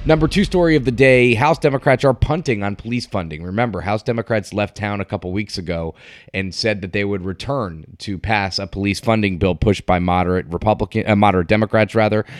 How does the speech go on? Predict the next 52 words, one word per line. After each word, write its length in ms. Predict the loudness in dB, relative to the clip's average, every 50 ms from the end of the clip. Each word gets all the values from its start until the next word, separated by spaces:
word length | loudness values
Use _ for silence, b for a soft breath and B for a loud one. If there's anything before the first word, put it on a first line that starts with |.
| B B B B B
uh, 260 | -2 0 0 0 -2 -2
like 180 | -4 -4 -4 0
Josh 300 | 2 2 2 2 0 2
Gottheimer. 520 | 2 2 2 4 2 2 2 2 0 0
But 120 | 0 0
now 500 | 2 2 2 4 4 4 4 4 4 4
the 80 | 2 2
leadership 480 | 2 2 4 4 4 2 0 -2 -4 0
says 220 | 2 2 2 4
they're 100 | 4 2
putting 300 | 4 4 4 4 6 4
it 60 | 4
on 100 | 4 4
the 80 | 4 2
shelf 340 | 4 6 6 6 6 4 0 B B B B
once 480 | -12 -6 0 2 2 4 2 2 4 2
again. 580 | 2 4 6 4 4 4 2 0 -2 -6 -8 b b b b b
This 240 | -8 -6 -6 -6 -8 -4
is 420 | -2 -2 0 0 -2 -4 -6 -8 -4 0
a, 420 | 2 4 4 4 2 2 0 -4 -4
uh, 320 | -2 -2 0 0 -2 -2 -4 -6
a 80 | -6 -2
big 280 | -2 -2 -2 -2 -4
defeat 460 | -10 -10 -12 -10 -8 -6 -2 -2 0 0
of 160 | 0 -2 -4
sorts 400 | -4 -2 0 0 -2 -2 -6 -8
for 220 | -6 -4 -4 -4
Gottheimer, 800 | -2 -2 0 0 0 0 0 -2 -2 -2 -2 -2 -4 -4 -4 -6 -4
and 220 | -4 -4 -2 -2
it 160 | -4 -6 -6
comes 400 | -8 -4 -2 -2 0 -2 -2 -4
as 320 | -4 -2 -2 -2 -2 -4 B B B B B B B B
Pramila 360 | 2 4 6 6 6 6 4
Jayapal, 760 | 4 4 4 6 6 6 6 4 2 2 0 -2 -2 -2 -2
the 80 | -4 -6
chair 220 | -2 0 2 2
of 60 | 2
the 80 | 2 0
Congressional 480 | -2 -2 -2 0 2 0 0 -2 -6 -6
Progressive 420 | -6 -4 -2 -2 -2 -2 -6 -6
Caucus, 400 | 0 2 2 2 2 0 -6 -4
told 240 | 0 2 2 2 2
us 140 | 2 2 2
on 160 | 2 2 2
Monday 320 | 2 2 2 4 2 2
that 220 | 2 0 -2 -2 0
we 100 | -2 -2
shouldn't 440 | -2 0 2 2 2 2 -2 -2
step 380 | -6 -8 0 2 2 2 2 2
on 140 | 2 2 4
our 100 | 4 4
message. 640 | 4 6 6 4 4 4 0 -4 -4 -6 -10 -12